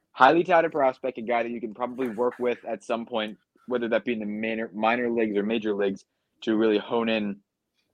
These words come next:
his mechanics. A great g-, guy for, um, Caleb Cotham to work with and, uh,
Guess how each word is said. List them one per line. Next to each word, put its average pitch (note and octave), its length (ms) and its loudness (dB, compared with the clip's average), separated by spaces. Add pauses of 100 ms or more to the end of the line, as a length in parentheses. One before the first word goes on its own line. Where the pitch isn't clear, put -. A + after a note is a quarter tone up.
(520)
his A2+ 180 -6
mechanics. A#2+ 720 0 (500)
A A2 100 0
great A#2 260 4 (320)
g-, A2 80 -6
guy A2+ 340 8
for, A2 240 4
um, F#2+ 540 4 (760)
Caleb B2 400 -2
Cotham A#2+ 560 2
to A2 220 -2
work A2 300 2
with A2 300 2 (200)
and, G2+ 420 -4
uh, F#2 520 0